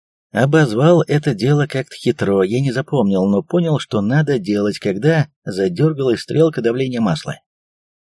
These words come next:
Самый большой запас возможностей для модернизации сейчас лежит не в винтно-моторной группе, а в корпусе. Надо переходить на дюраль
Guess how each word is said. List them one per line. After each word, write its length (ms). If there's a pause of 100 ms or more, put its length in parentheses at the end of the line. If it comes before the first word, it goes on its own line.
(140)
Самый 520
большой 360
запас 400
возможностей 720
для 220
модернизации 1000 (100)
сейчас 400
лежит 300
не 200
в 80
винтно-моторной 1300
группе, 400
а 60
в 60
корпусе. 640 (580)
Надо 440
переходить 560
на 100
дюраль 440